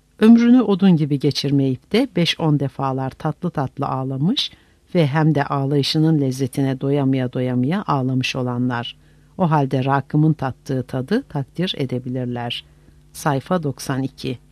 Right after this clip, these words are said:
Ahmet Mithat Efendi'de çevre betimlemesi yok. Yedi sayfa boyunca kağıthane sefası anlatır. O sabahın letafeti der. Kağıthane mevkiinin güzelliği der ama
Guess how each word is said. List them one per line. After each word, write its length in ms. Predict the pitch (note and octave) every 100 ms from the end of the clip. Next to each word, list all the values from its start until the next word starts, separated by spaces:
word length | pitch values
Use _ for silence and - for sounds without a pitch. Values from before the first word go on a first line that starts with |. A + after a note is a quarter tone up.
| _ _ _ - _ _ _ _ _ _ _ _ _ _ _ _ _ _
Ahmet 360 | G#3+ A#3+ C#4+ C#4
Mithat 340 | C4+ C#4+ C#4+
Efendi'de 640 | F#3+ D#3+ C#3+ B2+ B2 G3 C#4
çevre 420 | - F#3+ E3+ D3+
betimlemesi 720 | C#3 - C#3+ C3+ C3+ C3+ B3
yok. 440 | G3+ B2+ - - - -
Yedi 220 | F#3+ F#3
sayfa 440 | - D3 C3 D3 C3+
boyunca 460 | C3+ C3 D3 A#3+ -
kağıthane 500 | F#3+ D#3 - C#3 C3
sefası 560 | B2 C3+ - B2+ - C3
anlatır. 640 | B2+ B2+ A#2+ - B2 - _ _ _ _ _ _
O 100 | A#3
sabahın 640 | B3+ F#3+ D#3 D3 G3 C#4+
letafeti 680 | G#3 E3 D3+ C#3 C#3 B2+ B2+
der. 300 | B2 A#2 - _ _ _ _ -
Kağıthane 540 | F3+ F3 - E3 D#3 D3+
mevkiinin 600 | C#3 C3 - C#3 C#3 C#3
güzelliği 600 | B2+ C3+ B2+ C3 B2+ B2+
der 180 | B2+ B2
ama 300 | C3+ D#3+